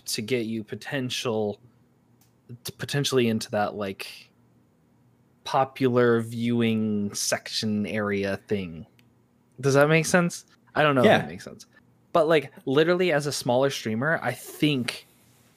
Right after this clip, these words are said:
Speaker 1: I think the best way to grow would be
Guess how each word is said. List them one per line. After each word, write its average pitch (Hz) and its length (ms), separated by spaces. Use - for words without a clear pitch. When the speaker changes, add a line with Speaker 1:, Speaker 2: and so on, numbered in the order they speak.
Speaker 1:
I 139 120
think - 500
the 123 100
best 127 380
way 123 160
to 120 120
grow 107 300
would 131 240
be 107 340